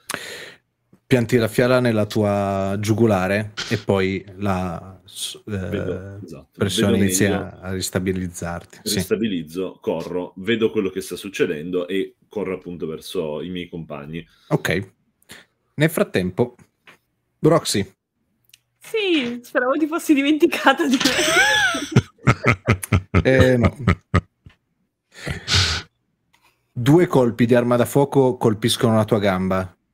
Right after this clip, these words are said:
Speaker 1: Diciannove danni. No, scusami, diciannove danni il primo, il secondo non ha fatto niente. Un altro colpo ti raggiunge un'altra gamba.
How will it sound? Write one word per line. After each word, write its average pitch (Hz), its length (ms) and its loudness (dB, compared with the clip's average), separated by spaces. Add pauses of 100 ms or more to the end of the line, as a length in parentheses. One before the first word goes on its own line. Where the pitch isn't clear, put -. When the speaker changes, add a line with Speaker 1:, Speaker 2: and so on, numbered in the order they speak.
(400)
Speaker 1:
Diciannove 113 560 0
danni. 92 440 -2 (1700)
No, 104 160 2
scusami, 92 540 -4
diciannove 104 460 0
danni 113 200 4
il 104 100 2
primo, 120 300 4
il 104 60 0
secondo 104 340 -2
non 101 100 0
ha 95 60 -4
fatto - 240 -6
niente. 87 320 -4 (920)
Un 147 140 6
altro 190 260 4
colpo 185 320 2
ti 165 100 4
raggiunge 131 520 2
un'altra 135 360 2
gamba. 101 560 0